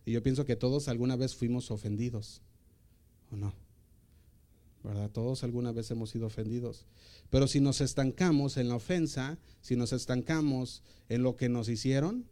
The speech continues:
nunca vamos a poder avanzar. Nunca vamos a poder vivir el presente y poder ver más allá lo que el Señor tiene para nosotros, porque siempre vamos a estar viviendo en el pasado.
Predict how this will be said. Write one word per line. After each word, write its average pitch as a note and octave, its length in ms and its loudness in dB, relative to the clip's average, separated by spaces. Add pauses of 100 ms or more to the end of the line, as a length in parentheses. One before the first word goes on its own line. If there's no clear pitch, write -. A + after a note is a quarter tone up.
(140)
nunca A2+ 260 -4
vamos A#2 260 -6
a A2 80 -8
poder G#2+ 240 -6
avanzar. A2+ 420 -8 (1600)
Nunca A2 200 -2
vamos A2 300 0
a G#2+ 80 -6
poder A#2 440 2
vivir B2+ 640 2 (840)
el E3+ 180 0
presente A#2+ 840 -2 (440)
y A#2 100 -8
poder A#2 380 0
ver B2 200 0
más A#2+ 280 -2
allá A#2 320 -2
lo B2 120 -4
que - 100 -6
el G#2 60 -6
Señor A2+ 200 -4
tiene A#2+ 180 -4
para G#2+ 200 -4
nosotros, A#2+ 520 -4
porque A2 240 -4
siempre A2+ 240 -2
vamos A#2+ 220 -2
a - 20 -12
estar A2+ 140 -4
viviendo A#2+ 440 -2 (540)
en G2+ 160 -6
el G#2 80 -6
pasado. A2 400 -10